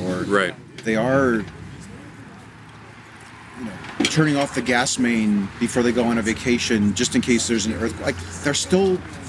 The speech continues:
Speaker 2: Yeah, they stop
Speaker 1: they're
Speaker 2: at red lights.
Speaker 1: they're still interacting with reality to some extent.
Speaker 2: Yeah.
Speaker 1: But, but something's, something's, um,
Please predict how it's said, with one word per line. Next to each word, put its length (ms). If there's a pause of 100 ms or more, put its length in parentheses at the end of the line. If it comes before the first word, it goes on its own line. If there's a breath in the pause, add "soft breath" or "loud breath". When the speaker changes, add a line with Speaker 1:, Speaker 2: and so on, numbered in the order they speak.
(120)
Speaker 2:
Yeah, 160
they 100
stop 240
Speaker 1:
they're 100
Speaker 2:
at 60
red 200
lights. 400
Speaker 1:
they're 120
still 220
interacting 420
with 120
reality 400
to 100
some 240
extent. 420
Speaker 2:
Yeah. 220 (100)
Speaker 1:
But, 140 (160)
but 140
something's, 540 (1080)
something's, 680
um, 540